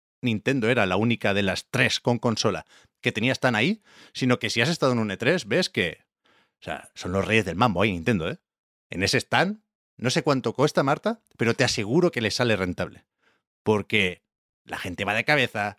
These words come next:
porque se disfruta jugando a los juegos de Nintendo a lo puto loco, porque lo tienen súper bien montado, porque hacen una de entrevistas y de presentaciones por minuto que es espectacular. O sea, es un engranaje perfectamente engrasado el de Nintendo en el E tres.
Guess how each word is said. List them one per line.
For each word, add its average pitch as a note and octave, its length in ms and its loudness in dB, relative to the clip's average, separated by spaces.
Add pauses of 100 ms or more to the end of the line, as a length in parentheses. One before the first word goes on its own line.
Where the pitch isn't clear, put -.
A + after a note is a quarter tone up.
(100)
porque G#2+ 200 -2
se G#2+ 200 0
disfruta G#2 500 -2
jugando G#2 320 0
a G#2 40 2
los G2 80 -2
juegos G#2 180 2
de G2+ 80 2
Nintendo G2+ 580 0 (260)
a G3 120 -8
lo G3+ 100 -4
puto E3+ 220 -4
loco, B2 460 -2
porque A2+ 220 -2
lo A2+ 100 0
tienen A2+ 360 2 (100)
súper D3 520 -2
bien C3+ 180 0
montado, A2 500 0
porque G#2+ 260 -4
hacen B2 180 -2
una A#2+ 200 2
de A#2 100 2
entrevistas A#2 520 -2
y B2 60 2
de A2 80 2
presentaciones A2 600 -2
por A2+ 180 -2
minuto A2 400 0 (360)
que B2+ 120 4
es A2+ 80 0
espectacular. A#2 680 0
O - 40 -12
sea, C#3 120 2
es A#2 80 0
un F3+ 120 2
engranaje D#3+ 580 0 (720)
perfectamente C3 540 0
engrasado C3+ 480 2
el G#2 160 -2
de G#2 100 2
Nintendo B2 460 2
en B2 60 2
el A2+ 100 2
E A2 60 2
tres. - 340 -12